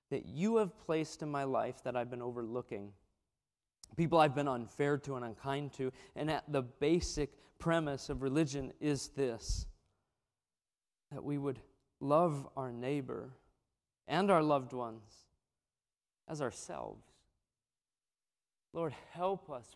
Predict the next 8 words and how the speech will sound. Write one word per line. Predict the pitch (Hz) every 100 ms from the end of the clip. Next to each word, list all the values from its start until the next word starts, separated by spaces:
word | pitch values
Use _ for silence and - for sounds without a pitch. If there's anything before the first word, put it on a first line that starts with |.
| _
put | -
away | 131 123 151 160 110 85 - _ _ _ _ _ _ _ _ _ _ _ _ _ _ _ _ _
selfishness | - - - 208 202 - 120 - 98 76 - - - - _ _ _ _ _ _ _ _ _ _ _ _ _ _ -
and | 131
be | 127 - -
quick | 220 131 - -
to | 135
listen. | 135 156 -